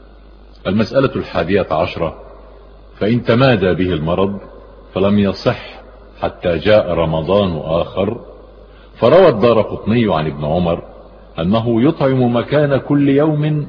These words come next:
مسكينا مدا من حنطة، ثم ليس عليه قضاء. وروي أيضا عن أبي هريرة أنه قال:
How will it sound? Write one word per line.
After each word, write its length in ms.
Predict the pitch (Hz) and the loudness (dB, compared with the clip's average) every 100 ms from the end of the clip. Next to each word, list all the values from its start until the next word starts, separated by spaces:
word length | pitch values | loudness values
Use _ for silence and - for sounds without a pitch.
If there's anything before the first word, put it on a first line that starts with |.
| - - - | -12 -14 -4
مسكينا 840 | 95 - - - 143 131 101 87 | -4 -4 -10 -2 0 2 0 -2
مدا 640 | 82 82 147 135 107 110 | -2 2 0 0 -2 0
من 300 | 92 87 78 | 0 -2 -4
حنطة، 540 | - 110 113 - 67 - - - - - - - | -6 -4 -4 -4 -10 -12 -20 -20 -20 -20 -20 -8
ثم 220 | 123 139 | -2 2
ليس 280 | 147 156 - | 4 2 0
عليه 400 | 98 101 107 82 | 2 2 0 -4
قضاء. 440 | - 76 78 69 - - - - - - - 80 | -8 -4 -2 -2 -8 -20 -20 -20 -20 -20 -14 -4
وروي 440 | 87 120 123 113 | 2 4 6 4
أيضا 440 | 127 131 131 151 - - 73 | 2 2 0 -2 -10 -12 -8
عن 160 | 78 | -6
أبي 240 | 82 87 85 | -4 -4 -2
هريرة 480 | 90 107 104 113 - - - - - 80 | 0 0 0 -2 -6 -18 -20 -20 -10 -4
أنه 380 | 92 127 127 | -2 0 -2
قال: 520 | 92 - 90 90 90 | -2 2 2 2 0